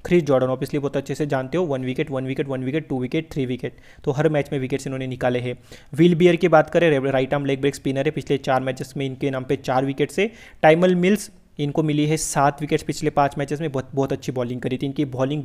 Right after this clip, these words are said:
बहुत स्ट्रॉन्ग है। बेंच पे जो ओली कार्टर है, सिक्सटीन रन और ट्वेंटी सेवन रन, हेनरी को-, क्रोपोंग-, को-, क्रोपोंगबे, सॉरी, इन्होंने अब तक कोई भी टी ट्वेंटी मैच नहीं खेला है, क्रोकोम्बे, ठीक है, नाइन मैच में दस विकेट्स। और आरके लेनाम है,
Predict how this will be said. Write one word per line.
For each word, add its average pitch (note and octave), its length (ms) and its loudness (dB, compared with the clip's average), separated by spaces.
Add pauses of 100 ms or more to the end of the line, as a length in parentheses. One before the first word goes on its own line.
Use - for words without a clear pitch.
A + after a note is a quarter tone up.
बहुत C#3+ 260 0
स्ट्रॉन्ग B2 320 -6
है। B2 100 -2 (360)
बेंच D#3+ 260 4
पे F3+ 120 2
जो F3+ 140 4
ओली D3+ 180 4
कार्टर D#3 340 4
है, E3 60 0
सिक्सटीन D3+ 400 -4
रन D3+ 80 -2
और D3+ 60 -4
ट्वेंटी C#3+ 260 -2
सेवन D3 320 -2
रन, D#3+ 140 0
हेनरी C#3 320 -2
को-, C3+ 320 0
क्रोपोंग-, C#3 380 -4
को-, - 380 -2
क्रोपोंगबे, D3 560 0 (160)
सॉरी, D3+ 380 -2 (220)
इन्होंने D3 220 -2
अब C#3+ 80 -12
तक D#3 100 0
कोई C#3+ 120 2
भी C#3+ 100 -2
टी C#3+ 120 -2
ट्वेंटी C#3+ 260 -2
मैच C#3 240 -2
नहीं C#3 200 -2
खेला C#3+ 220 0
है, C#3+ 60 0
क्रोकोम्बे, C3+ 800 -2 (120)
ठीक E3 100 -4
है, F#3+ 140 2 (220)
नाइन C#3+ 200 2
मैच C3+ 220 0
में F3+ 140 -2
दस C#3+ 220 2
विकेट्स। B2+ 320 -6 (240)
और D3+ 120 2
आरके C#3+ 320 2
लेनाम D3 340 0
है, F#3+ 180 -4